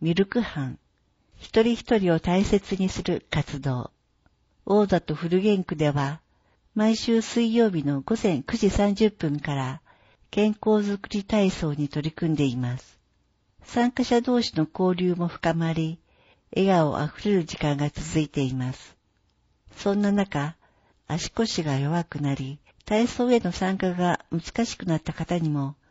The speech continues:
何かしらの形で活動に関わってもらえないかと、班の皆さんが工夫を凝らしました。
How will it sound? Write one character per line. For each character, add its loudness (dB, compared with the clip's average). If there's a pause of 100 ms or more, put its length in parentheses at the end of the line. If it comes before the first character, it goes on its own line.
(260)
何 2
か 0
し -4
ら 4
の -2
形 -4
で -2 (300)
活 -4
動 2
に 2
関 -4
わ -2
っ -2
て 0
も 0
ら 4
え 2
な 2
い 0
か -4
と、 -4 (400)
班 0
の 0
皆 2
さ 0
ん 0
が -4
工 -8
夫 -2
を 0
凝 -4
ら 0
し -10
ま -2
し -8
た。 -10